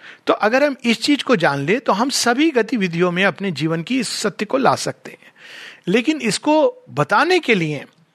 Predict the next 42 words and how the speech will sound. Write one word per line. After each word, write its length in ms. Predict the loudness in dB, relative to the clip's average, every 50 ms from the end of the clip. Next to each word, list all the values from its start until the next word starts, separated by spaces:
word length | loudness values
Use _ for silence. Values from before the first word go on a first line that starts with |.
| _ _ _ _ _ _ _ _ -20 -20 -8
हम 180 | -4 -2 -2 0
देखते 300 | 0 0 -2 0 0 0
हैं 100 | 0 2
कि 80 | 2 0
हर 260 | 0 2 2 2 2
अवतार 580 | 2 2 0 0 0 0 2 2 2 2 -2 -6 -12
जब 300 | -14 -6 -2 -2 0 0
भी 140 | 0 2 2
आते 260 | 2 2 2 2 2
हैं 120 | 2 2
इस 100 | 2 2
संसार 440 | 0 -2 -2 0 0 2 2 2 2
में, 240 | 0 -2 -2 -2 -4 -8 -16 -20 -20 -20 _ _ 0
तो 100 | 0 2
वो 140 | 2 2 2
अपने 380 | 2 2 0 -2 0 2 0 0
साथ 300 | 2 2 4 4 2 2
the 280 | 0 -2 -2 -2 0
divine 440 | 0 2 2 4 2 2 0 -2 -4 -4
and 120 | -2 0
his 200 | 0 0 -2 -2 0 2
power 220 | 2 4 2 0 -2 -6 -14 -18 -18 -16
साथ 380 | -8 -2 0 2 2 2 2 2
लेकर 280 | 2 2 4 2 2
के 140 | 2 0 -6
आते 260 | -8 -8 -10 -12 -16
हैं। 140 | -18 -18 -20 -20 _ _ _ _ _ _ _ _ _ _ _ _ _ _ _ _ _ _ _ _ _ _ _ _ _ _ _ _ _ _
कुछ 220 | -4 -2 0 2 2
ऐसे 240 | 2 2 2 2
अवतार 360 | 2 2 2 2 2 4 4 4
हैं 120 | 2 2
जिनके 240 | 0 -4 -2 0 2
बारे 220 | 4 4 4 4
में 80 | 2 2
हम, 160 | 2 0 -2
हम 280 | -2 -2 -4 -4 -2 0
लोगों 180 | 0 0 -2
को 100 | -2 -6
पता 300 | -6 -4 -2 0 2 2
नहीं 160 | 2 0 -2
है, 100 | -4 -6
क्योंकि 420 | -6 -6 -8 -6 -4 -4 -4 -4